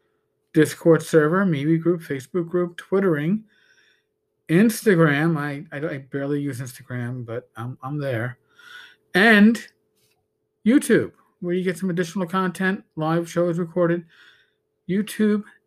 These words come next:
dot com backward slash Eric Tenkar. Remember, that's Eric with a K. So, what am I gonna talk about today? Well, you know, I was gonna talk about something completely different.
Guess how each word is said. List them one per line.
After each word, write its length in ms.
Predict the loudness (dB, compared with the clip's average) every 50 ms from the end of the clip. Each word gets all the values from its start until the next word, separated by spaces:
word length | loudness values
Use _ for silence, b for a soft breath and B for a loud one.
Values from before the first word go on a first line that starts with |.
| _ -2
dot 280 | 0 0 0 0 -4 -6
com 460 | -6 -4 -2 0 0 0 0 -2 -2
backward 500 | -2 -2 -2 -2 -2 -2 -4 -6 -8 -8
slash 460 | -6 -4 0 0 2 0 0 -2 -6 -14 _ -2
Eric 400 | 0 0 0 0 -2 -4 -10 -20 _ _ -20
Tenkar. 640 | -16 -12 -12 -12 -12 -12 -12 -14 -14 -14 -16 -20 -20 -20 _ _ _ _ _ _ _ _ _ -6
Remember, 320 | -4 -4 -4 -6 -10 -16 _ _ _ _ _ _ _ _ _ _ -18
that's 240 | -18 -18 -18 -20 -18 _ -8
Eric 260 | -6 -6 -6 -8 -8
with 140 | -8 -10 -10
a 40 | -10
K. 460 | -14 -12 -12 -10 -10 -10 -12 -16 -20 _ _ _ _ _ _ B B B B B B B B B B B B B B
So, 260 | B 2 6 6 6 6
what 100 | 6 4
am 100 | 4 4
I 40 |
gonna 140 | 4 4 4
talk 240 | 2 2 0 0 2
about 320 | 2 2 2 2 2 2
today? 260 | 2 4 4 4 4 4
Well, 400 | 4 2 2 2 0 -4 -10 _ _ _ _ _ _ _ _ _
you 120 | -4 -2
know, 340 | 0 0 0 0 -2 -4 -8 _ _ _ _ _ _ _ _ _ _ _ -20 -12 -8
I 80 | -4 -4
was 160 | -2 -2 -4
gonna 180 | -4 -6 -6 -6
talk 280 | -6 -6 -6 -6 -6
about 400 | -6 -6 -6 -8 -8 -10 -12 -16 _ _ _ _ _ _ _ _ _ _ _ _ _ _ _ _ -14
something 500 | -6 -4 -4 -4 -2 -4 -10 -10 -12 -10 -8
completely 400 | -6 -4 -2 -4 -4 -4 -2 -2
different. 400 | 0 0 -2 -2 -6 -14 -18